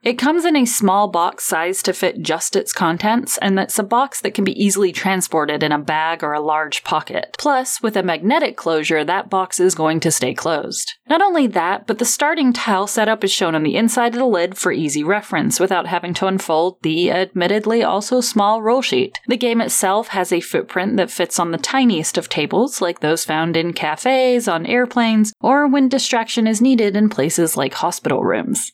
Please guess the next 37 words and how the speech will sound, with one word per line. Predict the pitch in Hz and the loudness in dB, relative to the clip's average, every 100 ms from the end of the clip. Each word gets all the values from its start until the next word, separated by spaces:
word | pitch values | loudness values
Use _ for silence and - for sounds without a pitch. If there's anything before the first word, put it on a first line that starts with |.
| _ | _
But | 285 254 | -4 -2
despite | 294 - 403 480 - | -2 0 0 -2 -2
the | 302 | -4
game's | 208 196 208 208 208 | -2 0 4 4 2
small | - 185 180 190 | 0 2 4 2
form | 180 175 190 170 | 0 -2 -2 -2
factor, | 160 139 - 143 131 139 | -4 -4 -4 -4 -4 -4
the | 214 254 | 0 2
engraved | 247 240 302 392 - | 4 2 2 0 -2
tiles | - 202 220 214 | -4 0 0 -2
have | 190 165 | -4 -2
decent | 190 196 196 - | -2 0 -2 -2
body | 160 156 170 175 | -2 0 0 -2
and | 156 | -2
thickness | - 151 208 214 - | -4 -4 -2 -2 0
to | 247 | 0
them, | 240 233 | 4 2
making | 175 - 196 | 2 0 0
them | 180 180 | 0 0
satisfying | - 175 185 - - 208 220 196 180 | -2 -4 -4 -8 -4 -2 0 0 -2
to | 180 160 | -2 -4
flip | - - 202 196 - | -4 -2 -2 -2 -6
and | 156 | -2
move | 170 175 | 0 0
around. | 151 160 185 165 156 - | 0 0 -2 -2 -6 -4
And | 277 | 2
those | 370 359 | 2 2
circular | 466 427 339 247 220 | -2 -2 2 2 0
cards, | - 180 175 180 165 | -2 -2 -2 -2 -2
while | 165 - | 0 2
odd | 160 160 | 0 -2
to | 156 | -6
shuffle | - 294 277 208 170 165 - | -2 0 -2 0 0 0 -2
and | - 196 | -4 -2
a | |
little | 180 220 226 196 | 0 2 2 0
thin, | - - 254 190 | -4 -2 0 0